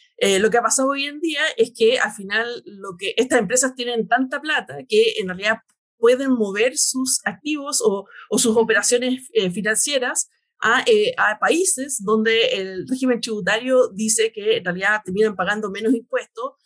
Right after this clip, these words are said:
Por ejemplo, hoy en día Irlanda, por ejemplo, es un lugar favorito para empresas de tecnologías, porque justamente les cobran menos impuestos ahí. Eh, Chile con el impuesto digital,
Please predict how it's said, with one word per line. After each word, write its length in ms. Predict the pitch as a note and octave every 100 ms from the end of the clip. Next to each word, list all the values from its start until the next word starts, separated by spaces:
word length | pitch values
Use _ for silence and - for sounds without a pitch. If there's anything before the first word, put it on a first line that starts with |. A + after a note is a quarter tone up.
| _
Por 80 | F#3+
ejemplo, 200 | F#3+ F#3
hoy 120 | G3+
en 160 | G3+ G3+
día 320 | G#3 G#3+ G#3+
Irlanda, 400 | F#3+ F3+ G3+ A3+
por 100 | B3+
ejemplo, 460 | G#3 A3+ A3+ A3 A3
es 140 | G#3 B3
un 160 | G3
lugar 240 | G3 G3+ G3
favorito 440 | G3+ G3 A3+ A#3
para 140 | A3
empresas 360 | G#3+ F#3+ G3+ G3+
de 100 | F#3+
tecnologías, 800 | F3+ F#3+ A3 B3+ D4 A#3 D4 - _ _ _
porque 180 | A3 A3
justamente 720 | A3 C#4 C#4+ C#4 D4+ D4 C4+
les 160 | A3 A3
cobran 320 | A#3+ C#4+ D4
menos 240 | C#4 C#4+
impuestos 540 | C4 A3+ A3+ B3+ C#4 C4
ahí. 340 | C#4+ F3+ F3+ _ _
Eh, 260 | - F3+ F3
Chile 340 | A3+ A3 A3
con 160 | A3 G3
el 340 | F#3+ F3+ F3 F3+
impuesto 320 | F3 A3 B3+
digital, 500 | A3 G#3+ F#3 A3